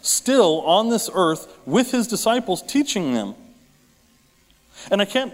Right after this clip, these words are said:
I can't help but imagine that there's no reason that Jesus would not have just went straight up to heaven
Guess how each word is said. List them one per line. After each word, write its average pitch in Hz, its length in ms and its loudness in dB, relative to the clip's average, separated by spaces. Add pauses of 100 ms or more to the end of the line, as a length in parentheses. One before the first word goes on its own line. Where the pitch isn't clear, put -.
I 165 120 0
can't 220 220 -4
help 202 200 2
but 196 120 2
imagine 180 440 -2
that 143 160 -4
there's 160 200 -2
no 233 300 2
reason 160 560 0 (320)
that 175 140 2
Jesus 190 480 0
would 214 180 2
not 196 280 2
have 165 360 -2
just - 260 -4 (140)
went 190 260 0
straight 196 320 0
up - 140 0
to 175 80 -2
heaven 139 460 0